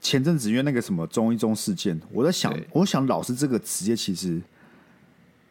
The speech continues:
Speaker 1: 其实真的蛮痛苦的。
Speaker 2: 可是我觉得他们很爽欸，我老实讲，干他们，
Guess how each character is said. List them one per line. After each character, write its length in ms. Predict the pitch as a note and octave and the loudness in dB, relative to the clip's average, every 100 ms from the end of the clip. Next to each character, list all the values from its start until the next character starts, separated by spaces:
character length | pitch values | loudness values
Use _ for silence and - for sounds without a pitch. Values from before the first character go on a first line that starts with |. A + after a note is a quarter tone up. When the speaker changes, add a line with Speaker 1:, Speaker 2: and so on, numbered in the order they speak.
| _ _ - | _ _ -8
Speaker 1:
其 160 | - | 0
实 60 | D3 | 0
真 140 | D#3+ | 2
的 80 | F#3 | 2
蛮 220 | C3+ D#2+ | 2 2
痛 240 | F#2+ C#3 G2+ | 0 0 0
苦 220 | - - - | -4 -10 -18
的。 60 | - - _ - - _ - | -20 -20 _ -20 -20 _ -2
Speaker 2:
可 40 | F#3 | 4
是 40 | |
我 180 | C#4+ A3+ | 6 4
觉 120 | - | 4
得 60 | F#3 | 4
他 100 | G#3+ | 4
们 80 | E3 | 4
很 180 | B2 | 0
爽 420 | E3 - C3+ E2+ - - | -4 -4 -2 -2 -6 -16
欸， 80 | - | -4
我 60 | |
老 200 | D3+ C#3+ | 0 0
实 60 | A2+ | 0
讲， 260 | A#2+ A2 - - - D3 | -6 -8 -8 -14 -20 -8
干 100 | F#3+ | -2
他 100 | F3+ | 2
们， 160 | G#3+ | 2